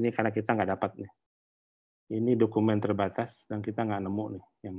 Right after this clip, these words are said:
kita nggak punya di tengah-tengah ini. Tiba-tiba angkanya drop jadi dua ratus dua puluh satu ribu. Sekarang, how can we believe the number of testing yang dilaporin? Ini dokumen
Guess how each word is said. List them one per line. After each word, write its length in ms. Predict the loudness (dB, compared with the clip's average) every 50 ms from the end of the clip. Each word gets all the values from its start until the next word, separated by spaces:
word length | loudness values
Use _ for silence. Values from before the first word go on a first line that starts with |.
| -10 -10 -8
kita 140 | -6 -4 -4 -4
nggak 120 | -4 -6
punya 160 | -6 -6 -6 -6
di 80 | -8 -10
tengah-tengah 400 | -10 -10 -10 -10 -8 -8 -8 -6
ini. 120 | -6 -6 -6 -6 _ _ _ _ _ _ _ _ _ _
Tiba-tiba 440 | 2 4 4 6 6 6 6 6 4
angkanya 320 | 4 4 4 4 4 4
drop 400 | 2 2 2 2 2 0 -2 -4
jadi 200 | -2 0 2 4 4
dua 240 | 4 4 4 2 0
ratus 160 | -2 -2 -4 -2
dua 160 | 0 -2 -2
puluh 120 | -2 -4
satu 240 | -8 -8 -8 -6 -6
ribu. 240 | -6 -6 -6 -8 -12 -14 _ _ _ _ _ _ _ _ _
Sekarang, 320 | -4 2 2 2 2 4
how 240 | 4 6 6 6 6
can 240 | 6 4 4 6 8
we 160 | 6 6 8
believe 400 | 6 4 6 6 6 4 4 2 -6 _ _ _ _ _ _ _ _ _ _ _ _ -2
the 60 | 0
number 280 | 2 2 2 2 2 0
of 160 | -2 -6 -2 -4
testing 420 | -4 -4 -4 -2 -2 -2 -2 -2 -8 _ _ _ -8
yang 80 | -4 -2
dilaporin? 400 | -2 -2 -2 -6 -8 -10 -10 -12 -14 _ _ _ _ _ _ _ _ _ _ _ _ _ _ _ _ _ _ _ _ _ _ _ _ _ -2
Ini 80 | 0 2
dokumen 320 | 4 4 4 4 4 4